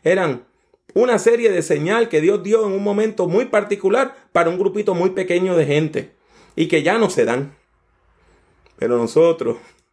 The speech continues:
que hemos experimentado el avivamiento, que hemos experimentado el poder de Dios, que hemos visto gente hablar en lenguas, que hemos visto gente que está interpretando las lenguas,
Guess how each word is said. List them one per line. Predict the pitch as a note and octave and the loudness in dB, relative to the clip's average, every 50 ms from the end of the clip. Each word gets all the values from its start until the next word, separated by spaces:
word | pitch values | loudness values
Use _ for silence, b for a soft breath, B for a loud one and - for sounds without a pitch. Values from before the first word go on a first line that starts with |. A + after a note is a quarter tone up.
| _ _ b b b b b _ | _ _ b b b b b _
que | - C#3 | -2 0
hemos | D3+ D#3+ E3+ | 2 2 2
experimentado | E3+ F3+ E3 D#3 D#3 D3+ C#3 C3+ C3+ C3+ D#3 E3+ E3+ E3 | 2 0 0 0 0 0 -2 -2 -2 0 0 0 2 2
el | D#3 | 2
avivamiento, | C#3+ C#3 C#3 C3 A#2+ A#2 A#2+ C3+ D3+ D3+ D3+ C#3+ - - - - - _ _ _ _ b b b b b b | 2 0 0 0 -2 -2 -2 -2 -2 -2 -2 -4 -6 -8 -12 -14 -16 _ _ _ _ b b b b b b
que | - C#3 | -4 0
hemos | D#3 D#3+ E3 | 2 2 2
experimentado | F3 F3 F3 E3 E3 D#3 D3+ C#3+ C#3 C#3+ D#3+ E3+ E3+ | 2 2 0 0 0 0 -2 -2 -2 -2 -2 0 0
el | E3+ D#3 D#3 | -2 -2 -2
poder | - C3 B2 C3 C#3+ D3 D3+ | -2 0 2 2 2 2 0
de | C#3 B2+ A#2 | 0 0 0
Dios, | C3 D#3 - - - - - - - _ _ B B B B B B B | 2 0 0 -2 -6 -18 -20 -20 -20 _ _ B B B B B B B
que | - F3+ | -2 0
hemos | D#3+ F3 F3 E3 - - - | 2 2 2 0 -2 -4 -4
visto | - E3 D3+ - - F3+ D#3+ D#3 | -4 -4 -4 0 2 2 4 4
gente | D#3+ F3 F3 - D#3+ | 2 0 -2 0 0
hablar | C#3 C3+ D3 D#3 D#3 | 0 2 2 2 2
en | D#3+ C#3+ B2+ C3 | 0 0 2 2
lenguas, | D#3 E3 E3+ D#3 B2+ A#2 G2+ G2 - - - - b b b b b _ | 2 2 2 0 -4 -6 -8 -8 -10 -14 -20 -20 b b b b b _
que | - D3+ | 2 2
hemos | D#3+ F3+ F3 D#3 | 2 2 0 -2
visto | D#3+ F#3+ F3+ F#3 - D3+ C#3+ | 0 0 0 2 2 2 2
gente | D#3+ F#3 G3 F#3 F#3 - C3+ A#2+ - B B B B B B B B _ | 2 0 0 -2 -2 -2 -2 -2 -2 B B B B B B B B _
que | - D#3 C#3+ | 0 0 0
está | D3 F3 F#3 | 2 0 0
interpretando | G3 F3+ - - C#3 C3 C3 - B2+ A#2+ B2+ D#3 F3+ G3 F#3 F3 D#3 | 0 0 0 0 0 0 0 -2 -2 0 0 0 0 0 0 0 0
las | C#3 A2+ B2 | 0 0 0
lenguas, | C3 D#3+ F3 F3 D#3 B2 G#2 F#2+ - | 0 0 0 0 -4 -6 -6 -6 -8